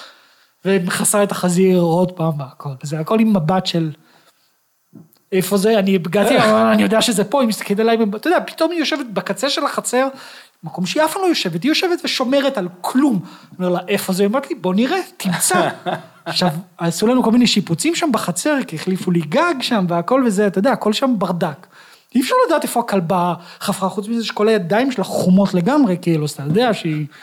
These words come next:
Speaker 1: חופרת. זהו. אז קצת רבתי איתה
Speaker 2: וואו.
Speaker 1: על כל העניין עם החזיר והכל, אה, אבל בסדר,
Speaker 2: נשמע
Speaker 1: השלמנו.
Speaker 2: שצחוקים איתם.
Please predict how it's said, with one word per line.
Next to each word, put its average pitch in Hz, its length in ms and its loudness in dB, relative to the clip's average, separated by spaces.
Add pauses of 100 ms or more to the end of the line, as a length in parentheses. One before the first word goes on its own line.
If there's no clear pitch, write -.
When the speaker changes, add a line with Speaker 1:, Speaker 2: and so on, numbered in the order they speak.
(340)
Speaker 1:
חופרת. 254 640 -4 (1700)
זהו. 147 200 -10 (300)
אז 135 160 -12
קצת - 280 -4
רבתי 208 320 0
איתה 185 120 2
Speaker 2:
וואו. 170 140 0
Speaker 1:
על - 80 -2
כל 196 120 2
העניין 185 240 4
עם 185 100 6
החזיר 180 560 -2
והכל, 277 580 0
אה, 190 720 2
אבל 269 120 -2 (360)
בסדר, 285 320 -4
Speaker 2:
נשמע 226 140 -4 (120)
Speaker 1:
השלמנו. 208 200 2
Speaker 2:
שצחוקים 175 380 2
איתם. 110 280 -6